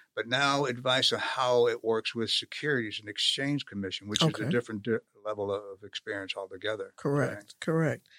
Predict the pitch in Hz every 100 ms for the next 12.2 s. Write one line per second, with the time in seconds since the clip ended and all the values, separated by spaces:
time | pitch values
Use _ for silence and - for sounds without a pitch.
0 | - - 247 202 226 - 285 294 247 208
1 | 190 165 175 185 180 165 151 143 - -
2 | 165 - 170 151 - - 175 - - -
3 | 160 143 - - - _ _ _ - -
4 | - 123 123 127 110 110 139 101 95 -
5 | 196 254 120 120 127 151 156 180 220 151
6 | 127 147 151 190 - 147 135 135 175 185
7 | 117 107 104 110 117 _ 127 127 131 123
8 | 110 107 123 160 - 104 101 107 104 120
9 | 113 117 107 113 110 98 98 101 120 147
10 | - - 131 135 131 120 127 123 113 117
11 | 113 110 107 104 113 104 113 101 98 -
12 | 95 95